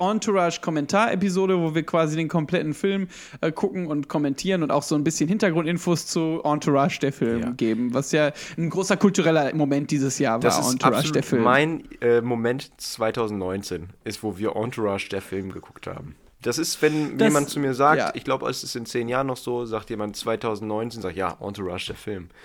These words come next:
Speaker 1: Entourage, der Film, als wir den geguckt
Speaker 2: Ja.
Speaker 1: haben, weil der Film selber ist ja vor ein paar Jahren rausgekommen.
Speaker 2: Ja, aber das ist,
Speaker 1: Ähm,
Speaker 2: wir hatten den ja auch schon mal gesehen damals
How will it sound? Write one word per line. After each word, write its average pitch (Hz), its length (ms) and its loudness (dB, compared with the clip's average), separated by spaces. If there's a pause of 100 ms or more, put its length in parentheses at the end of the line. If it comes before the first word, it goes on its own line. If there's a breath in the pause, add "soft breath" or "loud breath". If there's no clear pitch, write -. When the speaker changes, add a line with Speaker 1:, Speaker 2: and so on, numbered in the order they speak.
(640 loud breath)
Speaker 1:
Entourage, 185 400 2
der 185 100 4
Film, 190 220 4
als 165 200 0
wir 160 80 2
den 156 140 0
geguckt 117 340 -2
Speaker 2:
Ja. 135 60 2
Speaker 1:
haben, 135 120 0
weil 147 120 4
der 165 100 0
Film 175 200 0
selber 160 280 2
ist 151 140 -2
ja 151 100 2
vor 147 160 0
ein 135 40 -6
paar 156 120 2
Jahren 196 240 0
rausgekommen. 190 520 0
Speaker 2:
Ja, 85 80 6
aber 104 120 -2
das 104 200 -8
ist, - 120 -14
Speaker 1:
Ähm, 151 240 0
Speaker 2:
wir 107 100 0
hatten 104 200 -4
den 101 120 -4
ja 95 280 -2
auch 98 180 -4
schon 110 200 -4
mal 104 160 -2
gesehen 107 360 -2
damals 127 560 2